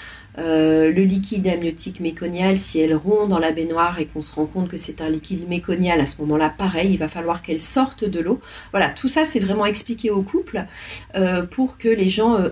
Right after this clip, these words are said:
intègrent ça, euh, euh, voilà, dans un contexte, euh, calme. Ensuite, on réaborde également, euh, la naissance, vraiment,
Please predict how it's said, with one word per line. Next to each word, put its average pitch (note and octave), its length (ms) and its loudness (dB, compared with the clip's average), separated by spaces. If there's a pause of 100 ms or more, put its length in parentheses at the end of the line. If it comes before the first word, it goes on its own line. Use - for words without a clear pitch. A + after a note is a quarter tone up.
intègrent G3 540 0
ça, A3 340 2
euh, E3+ 100 2 (540)
euh, D#3 760 2
voilà, D#3+ 260 -2
dans D3+ 220 -2
un D3 180 2
contexte, G3 600 -4
euh, E3 500 0
calme. D3+ 440 0 (840)
Ensuite, B3 640 0 (160)
on F3+ 400 2
réaborde A3+ 560 2
également, G#3 480 2
euh, E3 80 2
la E3 180 0
naissance, F#3 720 0
vraiment, F#3 500 0